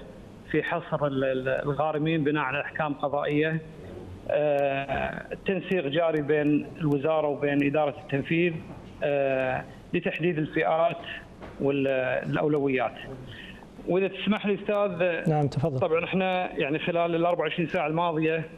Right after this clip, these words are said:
Speaker 1: بلغ إجمالي التبرعات حتى الساعة ثمان ملايين وأربعمائة ألف.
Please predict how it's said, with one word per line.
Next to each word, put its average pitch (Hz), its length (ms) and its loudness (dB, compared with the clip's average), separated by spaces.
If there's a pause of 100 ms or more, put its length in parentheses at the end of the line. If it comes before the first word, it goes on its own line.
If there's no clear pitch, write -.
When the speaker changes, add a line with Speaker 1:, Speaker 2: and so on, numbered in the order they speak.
(540)
Speaker 1:
بلغ 170 280 2
إجمالي 165 320 0
التبرعات 156 680 0
حتى - 320 -6
الساعة 147 640 2 (580)
ثمان 156 420 2
ملايين 156 380 4
وأربعمائة 151 560 2
ألف. 165 160 0